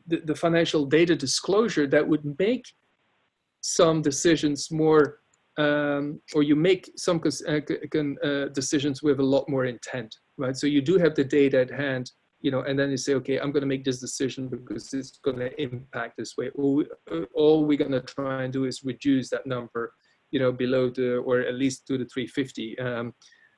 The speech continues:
uh, you wish, uh, kind of, ki-, kind of level for the P P, C O two P P M. But in the absence of that, it is very difficult to, to, to, to have the meaningful discussion, right? So what does it mean,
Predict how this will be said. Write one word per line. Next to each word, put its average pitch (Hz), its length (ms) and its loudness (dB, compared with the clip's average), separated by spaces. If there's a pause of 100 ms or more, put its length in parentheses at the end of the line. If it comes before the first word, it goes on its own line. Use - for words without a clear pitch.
(200)
uh, 120 320 -2
you 131 160 -2
wish, 127 300 0 (120)
uh, 131 60 -4
kind 123 280 -6
of, 117 140 -8 (140)
ki-, 127 220 -4
kind 127 120 -4
of 110 80 -6
level 120 220 -2
for - 160 -10
the - 60 -10
P - 120 -12
P, - 160 -12
C 135 160 -4
O 123 40 -4
two 127 160 -10
P 139 120 -10
P 170 140 -2
M. 147 140 0 (360)
But - 180 0 (120)
in 170 80 2
the 170 80 6
absence 208 300 2
of 143 140 4
that, 131 220 0
it 170 120 4
is 165 100 6
very 156 220 6
difficult 143 540 2
to, 143 120 -2
to, 135 240 -4
to, 139 220 -6
to 135 120 -4
have 208 280 0
the 151 120 2
meaningful 151 380 0
discussion, - 580 -12
right? 175 200 -6
So 160 240 2 (240)
what 160 160 6
does 226 120 4
it 214 120 6
mean, 214 360 2